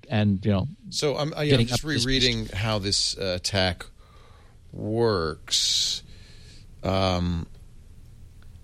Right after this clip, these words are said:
Speaker 2: yeah, I mean,
Speaker 1: So
Speaker 2: I, they don't vet, they don't vet apps really that closely. Not, but, you know, by the way, Apple, which claims to, lets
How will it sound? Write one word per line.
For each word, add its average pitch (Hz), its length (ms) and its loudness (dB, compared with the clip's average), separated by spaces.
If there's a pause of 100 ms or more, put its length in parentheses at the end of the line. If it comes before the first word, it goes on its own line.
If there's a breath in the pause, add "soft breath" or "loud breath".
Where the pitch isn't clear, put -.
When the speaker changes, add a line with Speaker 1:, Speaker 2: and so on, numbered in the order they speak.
(220)
Speaker 2:
yeah, 143 180 6
I 143 60 2
mean, 180 220 6
Speaker 1:
So 165 180 6
Speaker 2:
I, 175 40 2
they 214 200 4
don't 208 180 2
vet, 131 400 0 (220)
they 170 180 -2
don't 190 160 0
vet 123 380 0
apps - 720 -2 (220)
really 120 440 4
that 95 460 2
closely. 60 680 -2
Not, 117 240 0 (680)
but, 151 180 4
you 175 80 4
know, 165 100 6
by 165 140 4
the 131 80 2
way, 107 140 6
Apple, 110 340 2 (100)
which 107 220 -4
claims 143 400 4
to, 85 280 -2 (360 soft breath)
lets - 360 0